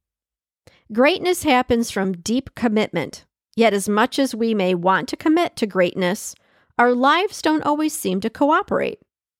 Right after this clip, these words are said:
We still have to get up every day and make breakfast, go to work, run errands, clean the house." Oh my God, I'm exhausted. <laughs> All the activities that take up so much of our time.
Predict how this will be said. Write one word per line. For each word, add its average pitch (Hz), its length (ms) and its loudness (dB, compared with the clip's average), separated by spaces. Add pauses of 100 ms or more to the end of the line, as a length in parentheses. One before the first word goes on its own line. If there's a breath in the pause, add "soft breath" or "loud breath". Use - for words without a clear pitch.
(580)
We 190 120 0
still 294 400 0
have 285 220 0
to 202 100 -4
get 226 300 0
up 269 200 0
every 226 280 -2
day 185 420 0
and 185 160 -2
make 190 240 0
breakfast, 190 760 -2 (420)
go 180 180 -2
to 226 60 2
work, 254 460 2
run 202 260 0
errands, 226 500 0
clean 214 220 -2
the 269 80 0
house." 226 340 0
Oh 220 80 -2
my 226 120 0
God, 214 140 2
I'm 202 100 -2
exhausted. 190 640 -2 (100)
<laughs> - - -6
All 330 180 4
the 320 160 2
activities 302 640 -2
that 262 220 0
take 262 260 -2
up 269 140 -4
so - 340 -2
much 269 220 -2
of 269 100 -4
our 226 140 0
time. 240 560 -4